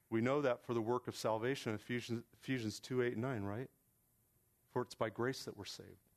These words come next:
It's the gift of God. And what Paul's recognizing here as well is that God needs to gift us the faith to actually now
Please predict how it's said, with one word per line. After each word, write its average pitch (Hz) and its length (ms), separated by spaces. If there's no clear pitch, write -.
It's - 140
the 117 60
gift 117 240
of 101 100
God. 117 120
And 120 140
what 143 160
Paul's 160 300
recognizing 123 640
here 135 320
as 107 160
well 123 400
is 113 220
that 117 240
God 127 260
needs 127 220
to 120 100
gift 143 420
us 113 260
the - 120
faith 101 400
to - 180
actually 123 340
now 110 300